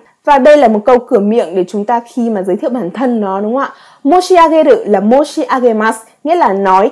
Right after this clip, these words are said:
kể, diễn đạt hoặc là phát biểu. Delicate na mondai desu shi, goku hijiko demo arimasu node, kore ijou shōsai o moshiageru koto wa dekimasen.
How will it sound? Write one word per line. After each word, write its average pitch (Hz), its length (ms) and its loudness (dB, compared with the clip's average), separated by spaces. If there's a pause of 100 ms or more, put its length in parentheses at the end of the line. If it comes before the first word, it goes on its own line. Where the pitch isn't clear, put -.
kể, 214 260 4
diễn 247 240 -6
đạt 254 280 0
hoặc 180 140 -6
là 165 80 -6
phát 285 220 -10
biểu. 262 260 2 (440)
Delicate 370 680 2
na 208 160 0
mondai 294 520 2
desu 202 420 -2
shi, 190 420 -2 (340)
goku 359 300 2
hijiko 311 760 2
demo 196 300 2
arimasu 285 640 -2
node, 185 520 4 (220)
kore 320 380 4 (360)
ijou 277 600 2 (320)
shōsai 311 720 2
o 285 320 0
moshiageru 277 720 0
koto 202 340 -4
wa 208 160 2 (120)
dekimasen. 214 760 -4